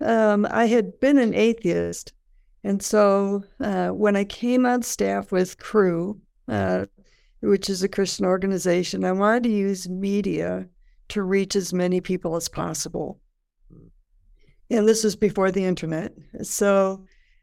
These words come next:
uh, I was doing print media campaigns, uh, evangelistic articles, posters, newspaper ads for college campuses.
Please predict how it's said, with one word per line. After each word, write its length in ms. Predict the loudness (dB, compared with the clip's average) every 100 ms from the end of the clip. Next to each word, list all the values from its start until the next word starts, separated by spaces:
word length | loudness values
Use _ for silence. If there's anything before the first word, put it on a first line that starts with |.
| _
uh, 40 | 0
I 300 | 2 4 4
was 140 | 4
doing 260 | 4 2 2
print 480 | -2 0 0 0 -2
media 400 | -2 2 0 0
campaigns, 960 | -2 -6 -4 -4 0 0 0 -2 -4
uh, 380 | -4 -2 -2 0
evangelistic 720 | 0 2 2 0 -2 -4 -2
articles, 580 | 2 2 0 0 -2 -4
posters, 720 | -6 -4 -4 -2 0 0 0
newspaper 540 | -2 -4 -2 -2 0 0
ads 400 | 0 0 -2 -6
for 160 | -10 -12 -4
college 320 | 0 0 -2
campuses. 800 | -4 -4 -4 -6 -4 -4 -8